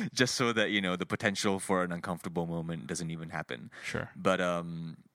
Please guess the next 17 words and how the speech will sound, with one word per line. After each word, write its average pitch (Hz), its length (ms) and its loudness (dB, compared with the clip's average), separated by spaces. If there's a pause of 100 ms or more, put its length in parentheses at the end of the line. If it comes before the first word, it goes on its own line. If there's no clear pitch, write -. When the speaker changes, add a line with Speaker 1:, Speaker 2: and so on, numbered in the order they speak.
(180)
Speaker 1:
yeah, 170 200 0
it 175 40 -2
was 123 120 -4
a 104 60 -4
very 143 240 -6
meditative 87 680 -6
experience. 80 840 -6
Like, 80 140 -4
you're 82 80 -8
just 82 180 -6
kind 87 240 -4
of, 80 160 -8
like, 73 220 -8 (600)
it's, - 800 -10 (120)
like, 90 320 -4
in 92 140 -4
yourself 82 800 -4